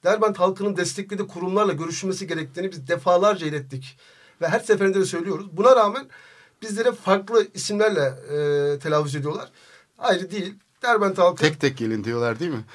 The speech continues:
Speaker 1: Evet.
Speaker 2: Bunu
Speaker 1: E, tek
Speaker 2: şeyde
Speaker 1: tek
Speaker 2: çok iyi
Speaker 1: çözmek çok
Speaker 2: görmüştük.
Speaker 1: daha kolay.
Speaker 2: Sulukule'de falan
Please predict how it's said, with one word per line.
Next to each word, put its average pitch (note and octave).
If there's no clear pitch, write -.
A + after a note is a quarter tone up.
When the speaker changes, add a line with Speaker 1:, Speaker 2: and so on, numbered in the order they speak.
Speaker 1:
Evet. G3
Speaker 2:
Bunu C3+
Speaker 1:
E, G3
tek F#3+
Speaker 2:
şeyde C3+
Speaker 1:
tek G#3
Speaker 2:
çok D#3
iyi -
Speaker 1:
çözmek C3+
çok B2+
Speaker 2:
görmüştük. C3+
Speaker 1:
daha F#3
kolay. G3+
Speaker 2:
Sulukule'de B2+
falan B2